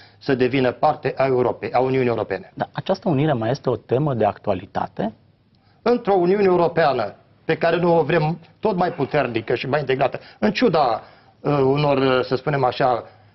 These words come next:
Speaker 1: probleme cu care Uniunea Europeană se confruntă, frontierele au mult mai puțină importanță.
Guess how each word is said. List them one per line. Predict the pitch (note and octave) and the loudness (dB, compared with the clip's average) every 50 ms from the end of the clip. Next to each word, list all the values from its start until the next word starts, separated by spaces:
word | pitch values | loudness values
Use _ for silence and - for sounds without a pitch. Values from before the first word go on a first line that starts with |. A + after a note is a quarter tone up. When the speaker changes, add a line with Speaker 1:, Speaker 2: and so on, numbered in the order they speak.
| _ | _
Speaker 1:
probleme | - C#3+ D#3 F#3 A3+ G#3 E3 C#3 | -2 0 0 2 2 2 2 0
cu | - - | -2 -2
care | - C#3 B2+ B2 A#2+ - | -2 -2 0 0 -2 -2
Uniunea | - B2+ C3 D3+ D#3+ C#3 C3+ B2 - | -2 -2 -2 0 0 0 0 0 0
Europeană | - C3+ C3 C3+ B2 A#2+ B2+ B2+ - D3 C3+ B2 | 0 2 2 2 4 2 2 2 0 0 -2 -2
se | - B2 | -2 -4
confruntă, | - - G#2+ F#2+ - - E3+ F3+ F3 F#3 F#3 F#3 F#3 - - - _ _ _ | -2 -2 -4 -4 -2 -2 -2 -2 0 0 0 0 -2 -4 -10 -20 _ _ _
frontierele | - - F3+ F3+ F3+ - F#3+ F3+ F3 E3+ | -4 -2 0 0 2 0 0 2 2 2
au | E3+ E3+ E3 - - - - _ _ _ _ _ _ | 2 2 0 -2 -8 -18 -20 _ _ _ _ _ _
mult | - E3+ E3+ D#3 | -2 0 0 2
mai | D3 D3 | 0 -2
puțină | C#3+ - C#3 - - A#2+ A#2+ | -2 -6 -6 -4 -2 -2 0
importanță. | A#2 A2 G2+ A2+ A2 - G#2+ F#2 - - - | 0 -2 -2 -4 -4 -2 -4 -6 -8 -12 -20